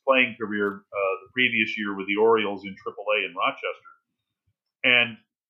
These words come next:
I learned so much from Jerry about all of that that you talked about. And I was fortunate to get a chance to talk with him a couple of days before the season got started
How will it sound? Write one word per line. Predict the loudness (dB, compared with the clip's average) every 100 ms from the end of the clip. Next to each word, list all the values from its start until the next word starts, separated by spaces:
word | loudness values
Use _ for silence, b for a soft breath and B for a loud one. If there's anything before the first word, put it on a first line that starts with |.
| 2
I | 4 4
learned | 2 2 -2
so | -4 -4
much | 0 0 0 -6
from | -12 -14 -4
Jerry | 0 0 0 -2
about | 0 4 4 4
all | 2 2 2
of | 4
that | 4 2
that | -4 -16
you | -16
talked | 2 2 2 -4
about. | -8 -8 -10 -6
And | -2
I | 0 0
was | -2 -14 -4
fortunate | -2 0 -2 -4 -6 -10 _ _ _ _ _ _ _ _
to | -6
get | -2 -2
a |
chance | 0 0 0 -2
to | -6 -6 -8 _ _ _ _
talk | 4 4 2
with | 0
him | 0 0
a |
couple | 2 2 2
of | 2
days | 2 2
before | -6 -8 -8
the | -6
season | -6 -6 -4
got | -2 -2
started | -2 2 2 2